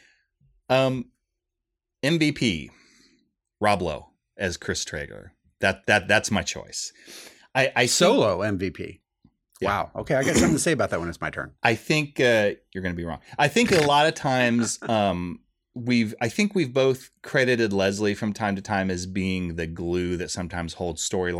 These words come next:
Speaker 2: That's fair.
Speaker 1: together or plot points, that sort of thing. In this episode,
Speaker 2: And
Speaker 1: I
Speaker 2: I've argued Ian has done it from time to time as well.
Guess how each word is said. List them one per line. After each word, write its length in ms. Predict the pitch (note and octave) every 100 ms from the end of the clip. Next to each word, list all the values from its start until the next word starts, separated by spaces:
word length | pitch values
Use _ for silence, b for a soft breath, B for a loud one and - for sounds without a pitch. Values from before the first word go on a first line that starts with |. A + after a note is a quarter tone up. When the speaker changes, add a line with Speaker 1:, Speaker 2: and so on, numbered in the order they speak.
| F2
Speaker 2:
That's 80 | D#2+
fair. 80 | F#2
Speaker 1:
together 220 | F2 F2
or 60 |
plot 320 | E2 G2 E2+ -
points, 200 | F2 E2+
that 140 | E2
sort 140 | - D#2+
of 60 |
thing. 100 | E2+ B B B
In 100 | E3+
this 220 | C#4 D#4+
episode, 300 | D#4+ C#4+ A#3+ A#3+
Speaker 2:
And 80 |
Speaker 1:
I 60 | C#4+
Speaker 2:
I've 60 | D4+
argued 360 | B3+ B3 A3+
Ian 300 | - D4+ F4+
has 180 | A#2+ G#2+
done 160 | G#2+ F#2
it 120 | -
from 160 | F#2+
time 200 | - F2
to 80 | E2
time 200 | F#2+ D#2+
as 120 | D#2+
well. 240 | F3+ A3+